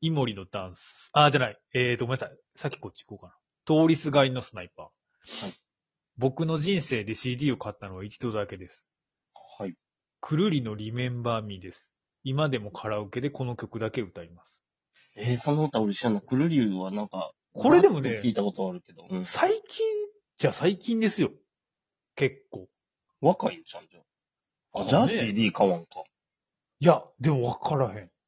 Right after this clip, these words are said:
Speaker 2: 配信
Speaker 1: でもまあ、人生で一回だけって言ってるから。
Speaker 2: あ、そうか。
Speaker 1: もしかしたら大人になって買ったんかもしれん。
Speaker 2: 今まで買わんかったけど。
Speaker 1: なんかね、なんとかヒストリーってありません？
Speaker 2: うん。
Speaker 1: あの、エヌエイチケーの。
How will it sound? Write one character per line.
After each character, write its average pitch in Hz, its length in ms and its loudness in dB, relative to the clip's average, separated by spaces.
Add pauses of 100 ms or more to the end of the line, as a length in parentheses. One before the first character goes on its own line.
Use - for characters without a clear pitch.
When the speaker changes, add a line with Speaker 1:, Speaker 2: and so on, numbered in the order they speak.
(120)
Speaker 2:
配 113 180 2
信 165 100 2
Speaker 1:
で 151 60 4
も 170 40 4
ま 185 80 4
あ、 160 40 4
人 226 180 2 (160)
生 170 280 6
で 123 100 0
一 151 220 -4
回 220 180 2
だ 208 120 2
け 208 120 -4
っ 202 40 -4
て - 160 -20
言 104 80 -10
っ - 40 -20
て 110 100 -12
る 101 100 -12
か 98 60 -12 (1400)
ら。 95 80 -6
Speaker 2:
あ、 - 40 -10
そ 101 160 -6
う 82 120 -8
か。 - 140 -20 (280)
Speaker 1:
も 165 160 0
し - 140 -6
か - 140 -10
し - 140 -10
た 175 100 2
ら 131 60 2
大 113 100 -4
人 117 260 -8
に 123 80 -8
な 95 80 -8
っ - 40 -14
て - 80 -20
買 - 140 -20
っ - 60 -20
た 92 100 -20
ん 87 40 -20
か - 60 -20
も - 80 -20
し - 80 -20
れ 101 80 -20
ん。 - 20 -20 (800)
Speaker 2:
今 127 120 2
ま 117 100 4
で 95 100 0
買 127 160 4
わ 127 80 8
ん 254 120 6
か 156 100 6
っ 123 40 4
た 113 120 -4
け 123 60 -2
ど。 - 0 -
Speaker 1:
な 110 80 -2
ん - 20 -6
か - 60 -20
ね、 - 60 -20 (280)
な 220 160 8
ん 349 120 2
と 381 120 10
か 359 100 2
ヒ - 120 0
ス - 180 -2
ト 339 100 10
リ 147 100 6
ー - 20 -8
っ - 20 -6
て 113 80 0
あ - 20 2
り 107 60 -4
ま 110 120 -8
せ 113 120 -10
ん？ 104 40 -16
Speaker 2:
う - 20 -20
ん。 127 40 -20 (520)
Speaker 1:
あ 117 200 2
の、 104 220 -8 (500)
エ 151 140 4
ヌ 156 100 4
エ 151 80 4
イ 139 60 2
チ - 140 -10
ケ 120 180 0
ー 101 40 -8
の。 95 120 -14